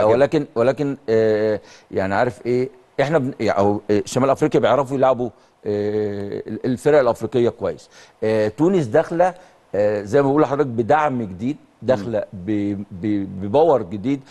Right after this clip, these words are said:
Speaker 2: وخد بالك، هم دخلوا المربع، هم طمعانين دلوقتي في، في، في ميدالية.
Speaker 1: آه، طبعًا.
Speaker 2: لأن هو لو، لو كسب السنغال، هو هيموت نفسه جوه، آه، ماتش أنجولا.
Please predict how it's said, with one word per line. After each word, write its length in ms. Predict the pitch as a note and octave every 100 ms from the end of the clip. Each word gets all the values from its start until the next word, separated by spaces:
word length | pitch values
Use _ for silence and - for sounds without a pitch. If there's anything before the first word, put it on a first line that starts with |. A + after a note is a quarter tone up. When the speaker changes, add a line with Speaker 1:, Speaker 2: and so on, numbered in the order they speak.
| - -
Speaker 2:
وخد 240 | - C#3
بالك، 260 | C3+ D#3+ -
هم 200 | A#2+ A2+
دخلوا 420 | A2 D3 C3+ A2+ -
المربع، 640 | G#2+ G#2+ A2 C#3+ C#3 F3+ - - _ -
هم 200 | C3+ C3
طمعانين 640 | - B2+ A#2+ A2+ C3 G3
دلوقتي 400 | D3+ C3+ D3+ -
في، 240 | G#2+ - G#2+
في، 320 | - G#2+ G#2
في 140 | -
ميدالية. 400 | A2 A2+ E3+ F#2+ - _ _ G2+
Speaker 1:
آه، 140 | G2+
طبعًا. 240 | - B2
Speaker 2:
لأن 120 | - G#2+
هو 280 | B2 B2 -
لو، 360 | G#2 A2+ A#2+ A#2
لو 180 | A2+ A2
كسب 280 | D#3+ D#3 C#3
السنغال، 440 | - B2 A#2+ D3+
هو 220 | B2+ A2+
هيموت 480 | G#2 G#2+ C#3 B2+ -
نفسه 240 | B2+ -
جوه، 300 | G2+ A2+ A2+ G#2 - - -
آه، 220 | G2 G2+
ماتش 300 | G#2+ B2 -
أنجولا. 400 | G#2 G#2+ F#2+ F#2+